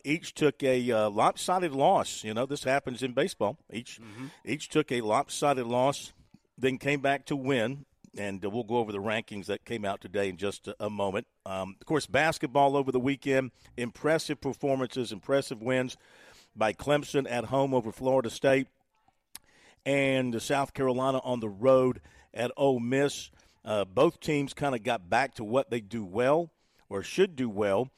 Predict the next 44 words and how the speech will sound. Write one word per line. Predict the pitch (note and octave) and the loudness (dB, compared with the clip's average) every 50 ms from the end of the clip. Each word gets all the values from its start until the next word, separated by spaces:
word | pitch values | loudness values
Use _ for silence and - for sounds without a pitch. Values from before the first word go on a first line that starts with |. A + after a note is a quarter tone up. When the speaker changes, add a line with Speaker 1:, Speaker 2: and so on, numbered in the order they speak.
| _ _ _ | _ _ _
Speaker 1:
Of | - | -4
course, | - C3 B2 - | -4 -4 -4 -2
Clemson | - C#3+ E3 - - - D3+ | 0 0 0 0 -2 -8 -8
shot | - - E3 E3 D#3 - | -2 0 2 2 2 0
the | D3 | -2
ball | A2 B2 C3+ C3 B2 A2 | 2 2 4 4 4 4
well. | A#2+ B2 B2+ C3 | 4 4 4 4
Girard | A2 G2 A2 G#2+ A#2+ A#2+ B2+ C#3 C3+ | 2 -2 -2 2 4 4 4 4 2
shot | - - C#3+ C3 - | 0 0 0 0 0
the | B2+ | -2
ball | G#2+ G#2 A#2+ A#2+ A#2+ A2 | -4 0 2 2 2 2
well. | A2 A#2+ A#2+ A#2 A#2 A2+ _ _ - - - - - - _ - | 2 4 4 4 2 0 _ _ -20 -20 -20 -20 -20 -20 _ -8
Um, | F#2+ G#2 A2 A2 A2 A2 A2 G2+ G#2 - _ _ _ _ - | -6 -4 -4 -2 -4 -4 -6 -8 -12 -16 _ _ _ _ -4
and | C3 C#3 C3+ | -2 0 2
they | C#3+ C#3+ | 2 2
won | C3 A2 C3+ D#3 F#3 G#3 | 2 2 2 2 2 2
without | F#3 D3+ C3 C#3 C#3+ E3 F#3 D#3+ | 2 2 4 4 4 4 4 2
a | |
big | C3 A2 C#3+ D#3+ - | 0 0 0 0 0
performance | - C3 A#2 - D3+ D3 D3+ D3 B2+ - C3+ | -2 -6 -4 -2 0 0 0 0 -2 0 0
at | B2 A#2 | 2 4
all | A2+ A#2+ D3+ D#3 D3 C3+ | 4 4 4 4 2 0
from | - - C3 G#2+ | -2 -6 -10 -4
P | - C3+ C#3 C3 | -4 -4 -4 0
J | A#2 C3+ C3+ B2+ | 2 2 2 2
Hall, | A2 C3 D#3+ F#3 D#3 - - - _ _ _ _ _ _ _ - | 4 2 2 2 2 -2 -4 -10 _ _ _ _ _ _ _ -10
as | - F#2 - - | -8 -8 -4 -4
he | C3+ C#3 | -2 -2
was | C3+ A2 - | -2 -2 0
held | C3 B2+ B2 A2 | 2 2 2 0
to | A2+ | -4
just | F#2 A2+ B2 G#2+ - - | -4 -4 -4 -4 -2 0
seven | C#3+ C3+ C#3 B2 A2+ G#2 | 2 2 2 2 -2 -6
points. | - - C3+ C#3 D3 C#3 - | -4 -2 -2 -2 -2 -4 -4
He | - A#2 | -8 -6
was | G#2 G2 - | -6 -6 -6
in | F#2 E2 | -8 -12
foul | - - A#2+ B2 C3 C3+ | -6 -2 -2 0 0 -2
trouble, | - - C3+ C3 C3+ C#3+ D3+ - - - | -2 0 2 2 2 0 -4 -10 -10 -14
uh, | D2+ E2 - _ _ - | -16 -16 -18 _ _ -12
eventually, | F#2 F2+ E2+ A2+ C#3+ C#3+ - - B2+ A#2+ A#2 G#2+ _ _ _ _ - - - _ _ - | -12 -8 -4 -2 -4 -4 -2 -4 -2 -2 -2 -4 _ _ _ _ -20 -20 -20 _ _ -8
uh, | F#2+ G2 F2 | -6 -6 -6
fouled | - - C3+ B2 C3 C3+ B2 | -6 -4 -2 2 2 2 2
out. | B2 B2 B2+ C#3 D3 | 2 4 4 2 2